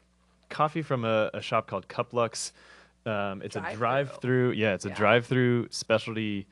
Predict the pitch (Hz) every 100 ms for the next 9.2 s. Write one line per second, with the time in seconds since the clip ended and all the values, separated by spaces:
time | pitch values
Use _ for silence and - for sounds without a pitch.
0 | _ - 107 104 98 98 90 87 - -
1 | 98 92 90 - - 113 113 110 98 104
2 | 101 101 101 101 101 98 - _ _ _
3 | 98 98 95 92 117 113 - 110 110 107
4 | - - 135 123 131 120 104 92 104 110
5 | 117 120 117 120 117 104 104 107 107 113
6 | 113 - - _ 117 110 87 - _ _
7 | - 101 95 92 110 104 92 90 98 92
8 | 90 87 82 80 76 - 95 92 - 98
9 | 98